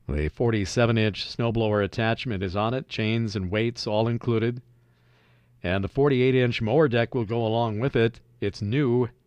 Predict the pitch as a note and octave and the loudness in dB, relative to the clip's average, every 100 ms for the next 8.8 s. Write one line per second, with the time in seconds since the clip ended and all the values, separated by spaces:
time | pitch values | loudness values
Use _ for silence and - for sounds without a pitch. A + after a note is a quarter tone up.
0 | _ G2+ G#2+ C3+ D#3 B2 C3+ A#2 A2+ F3+ | _ -8 -2 2 2 2 2 0 0 2
1 | D3+ E2+ D2+ - - _ _ _ _ _ | 2 -2 -6 -14 -20 _ _ _ _ _
2 | _ _ _ _ _ _ _ _ - F#2+ | _ _ _ _ _ _ _ _ -8 -4
3 | F#2+ A#2 A2+ - - C3+ D3 G#2 C3 D#3 | -2 -2 -4 -6 -4 -2 -2 -2 0 0
4 | D3 A2+ C#3 D#3 D3+ D3 A#2 D3 D3+ C3 | 0 -2 -2 -2 -2 -2 0 0 0 0
5 | F#2 D#2+ F2 G2 A#2+ - - _ _ _ | 0 -2 -2 -2 -4 -8 -20 _ _ _
6 | _ _ _ _ _ _ - _ - F2 | _ _ _ _ _ _ -20 _ -10 -6
7 | E2+ F2+ F#2+ - E2+ G#2 G#2+ - - A#2 | -4 -2 -4 -4 -6 -2 -2 -2 -6 -4
8 | A#2 - E2+ D#2+ F2 E2+ F2 | -2 -2 -2 -2 0 0 0